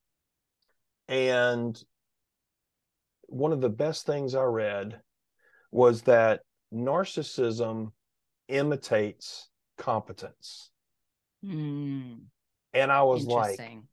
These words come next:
Speaker 1: "That
Speaker 2: Inter-
Speaker 1: is why I have had relationships with women that have turned out to be narcissists."
Speaker 2: Hmm.
Speaker 1: And, you know, somewhere on the spectrum.
Speaker 2: Yeah.
Speaker 1: And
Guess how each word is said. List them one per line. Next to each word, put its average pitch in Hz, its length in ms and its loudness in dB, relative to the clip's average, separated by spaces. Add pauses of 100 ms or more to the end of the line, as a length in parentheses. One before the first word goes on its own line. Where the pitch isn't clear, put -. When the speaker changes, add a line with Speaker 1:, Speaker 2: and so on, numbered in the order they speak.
(420)
Speaker 1:
"That 147 360 -2
Speaker 2:
Inter- 170 140 -4
Speaker 1:
is 165 200 -8
why 113 800 -4 (1040)
I 113 800 2 (680)
have 120 220 -4
had 113 280 0
relationships 117 1200 -4 (360)
with 117 260 2
women 117 640 -2 (1000)
that 135 160 6
have 123 120 0
turned 175 360 0
out 156 180 0
to - 80 -8
be 123 480 0
narcissists." - 1040 -10 (260)
Speaker 2:
Hmm. 175 200 -12
Speaker 1:
And, 185 180 2
you 170 80 0
know, 135 80 4
somewhere 170 320 2
on 120 100 0
the 110 60 -6
spectrum. - 560 -8 (400)
Speaker 2:
Yeah. 165 300 -10 (680)
Speaker 1:
And 147 480 2